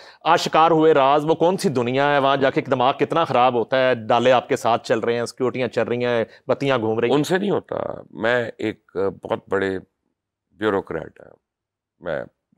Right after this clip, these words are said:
Speaker 2: नाम नहीं मैं लूँगा क्योंकि हयात हैं और अभी भी हैं, इस्लामाबाद में हैं इस वक्त। वो मेरे एक वजारत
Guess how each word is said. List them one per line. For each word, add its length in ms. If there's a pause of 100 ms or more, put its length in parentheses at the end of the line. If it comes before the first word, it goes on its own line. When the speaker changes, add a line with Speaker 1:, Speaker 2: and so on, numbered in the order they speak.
Speaker 2:
नाम 180
नहीं 200
मैं 160
लूँगा 380
क्योंकि 380
हयात 440
हैं 80
और 140
अभी 240
भी 180
हैं, 180
इस्लामाबाद 580
में 100
हैं 80
इस 180
वक्त। 140 (1300)
वो 100
मेरे 300
एक 160
वजारत 360